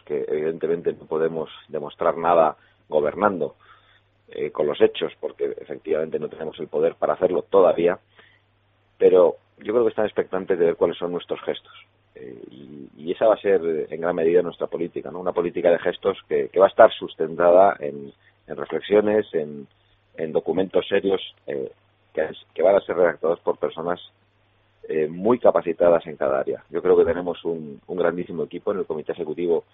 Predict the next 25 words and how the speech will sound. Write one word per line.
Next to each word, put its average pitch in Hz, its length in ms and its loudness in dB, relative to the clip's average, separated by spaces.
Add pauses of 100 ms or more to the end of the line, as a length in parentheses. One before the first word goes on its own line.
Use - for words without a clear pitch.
(240)
y 92 80 -6
en 87 60 -4
general 104 380 4
en, 90 220 -4 (360)
en 78 160 -14
todo 110 260 2
Vox, 104 300 -2
porque, 71 600 -4 (680)
eh, 64 100 -12
lo 73 240 -8
cierto 87 320 -4
es 92 120 -2
que 85 220 0 (360)
somos 95 220 -10
un 85 80 -14
partido, 82 520 -2 (640)
eh, 76 140 -6
pequeño, 131 440 4
con 87 140 -8
pocos 80 500 -2 (280)
recursos, 117 520 -2 (960)
pero 87 260 6
tenemos 98 480 0 (320)
unos 95 340 -2
militantes 90 640 -6